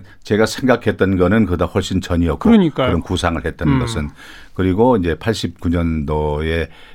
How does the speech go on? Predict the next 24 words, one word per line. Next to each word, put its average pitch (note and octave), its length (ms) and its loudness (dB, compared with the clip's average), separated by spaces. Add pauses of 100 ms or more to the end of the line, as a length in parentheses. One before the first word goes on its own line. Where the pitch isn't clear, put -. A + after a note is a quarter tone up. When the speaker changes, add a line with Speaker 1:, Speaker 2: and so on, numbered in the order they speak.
(100)
Speaker 1:
에, D2+ 340 -4
그 D2 240 -6
땅 D#2+ 200 -2
구-, F2+ 180 -2 (260)
토지를 F2 320 0
매입해서 E2+ 680 0 (100)
Speaker 2:
음. C#3 160 0
Speaker 1:
공사해서 E2+ 540 -2
구십 F#2+ 280 -2
년도에 E2+ 300 0
오픈을 D2+ 340 -10
했죠. - 220 -10
Speaker 2:
그러니까요. D#3+ 480 0
Speaker 1:
음. D2 240 -6
Speaker 2:
처음 D#4 200 6
생각한 C4 300 6
게 G#3 80 4
언제예요, D3+ 380 2
그러면? A2+ 280 -10 (1120)
Speaker 1:
처음 D3 300 0
생각은 C3 600 4
그러니까 G#2 300 2
한 F#2+ 220 0
팔십 D3+ 580 -4